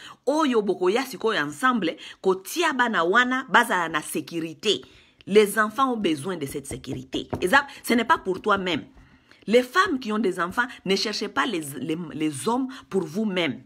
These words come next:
Non. Ce n'est pas toujours pour vous-même. C'est pour les survies et la sécurité de vos en-, vos enfants. Oui. Pour, pour la structure. Bano bakoli na kati ya sécurité structure.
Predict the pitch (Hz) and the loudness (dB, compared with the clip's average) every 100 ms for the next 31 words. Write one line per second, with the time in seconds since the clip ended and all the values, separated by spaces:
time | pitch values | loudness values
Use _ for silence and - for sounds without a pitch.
0 | - 202 262 - - _ _ _ _ _ | 0 4 4 0 -18 _ _ _ _ _
1 | - 208 208 247 170 160 180 - 127 139 | -6 -4 -4 -6 -8 -6 -6 -6 -8 -6
2 | 131 120 - _ _ _ _ _ - 208 | -6 -6 -10 _ _ _ _ _ -4 -2
3 | 190 277 226 156 - 175 156 143 175 233 | -2 -2 -2 -4 -6 -6 -6 -8 -8 -8
4 | - _ _ - 208 190 - - 135 143 | -10 _ _ 4 4 4 -4 -8 -10 -6
5 | 139 139 185 175 127 131 123 127 131 - | -8 -6 -4 -4 -4 -6 -6 -8 -10 -12
6 | - 131 127 123 120 131 135 _ _ _ | -10 -6 -6 -6 -10 -12 -14 _ _ _
7 | _ _ _ _ _ _ _ _ _ _ | _ _ _ _ _ _ _ _ _ _
8 | _ _ _ _ - 196 208 165 - _ | _ _ _ _ -10 -4 -4 -4 -10 _
9 | _ _ _ _ _ _ _ _ _ _ | _ _ _ _ _ _ _ _ _ _
10 | _ - 277 285 277 302 220 - - 175 | _ -2 0 0 -2 -4 -4 -8 -10 -10
11 | - - 247 160 247 285 214 - 226 165 | -10 -4 -2 2 4 4 -2 -4 -4 -4
12 | 196 175 151 139 147 147 156 202 - - | -8 -10 -10 -10 -10 -10 -8 -10 -10 -14
13 | 160 - - 214 143 | -14 -12 -6 -4 -4